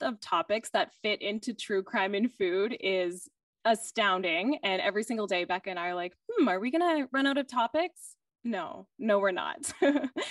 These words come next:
Um, what I love about Unsavory is that it really is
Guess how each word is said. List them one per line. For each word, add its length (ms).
Um, 720
what 380
I 80
love 180
about 280
Unsavory 840
is 240
that 460
it 160
really 360
is 520